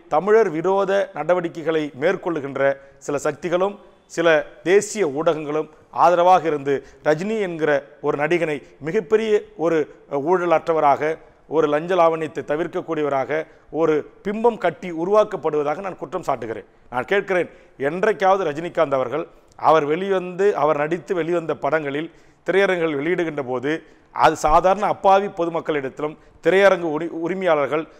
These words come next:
ஒரு டிக்கெட்டுக்கு நூறு ரூபாய்க்கு பதில் ஐந்நூறு ரூபா, ஆயிரம் ரூபா வாங்கி அவர்கள் கொள்ளை லாபம் இட்ட போது அந்த சிஸ்டம் சரியில்லை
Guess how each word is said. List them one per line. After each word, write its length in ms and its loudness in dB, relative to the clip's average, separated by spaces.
ஒரு 200 2
டிக்கெட்டுக்கு 520 -2
நூறு 160 -2
ரூபாய்க்கு 300 2
பதில் 200 2
ஐந்நூறு 400 -2
ரூபா, 140 2
ஆயிரம் 260 2
ரூபா 180 0
வாங்கி 540 -6
அவர்கள் 320 0
கொள்ளை 240 2
லாபம் 420 4
இட்ட 240 0
போது 380 0
அந்த 240 -6
சிஸ்டம் 280 -4
சரியில்லை 520 0